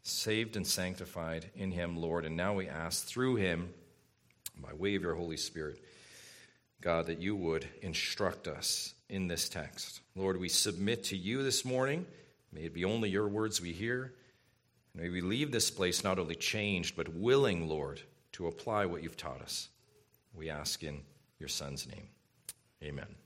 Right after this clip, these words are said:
Let's look at it again, eighteen to twenty-one. As we consider this little snapshot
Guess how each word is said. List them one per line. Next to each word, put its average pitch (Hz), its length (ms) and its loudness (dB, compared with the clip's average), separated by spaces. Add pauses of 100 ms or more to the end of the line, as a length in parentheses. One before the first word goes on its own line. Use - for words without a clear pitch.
(1900)
Let's 95 220 0
look 131 180 8
at 123 60 6
it 110 100 6
again, 87 260 4
eighteen 113 500 2
to 107 100 -4
twenty-one. 87 960 -2 (2250)
As - 160 -4
we 92 120 -2
consider 127 500 4
this 110 300 6
little 98 180 4
snapshot 107 800 2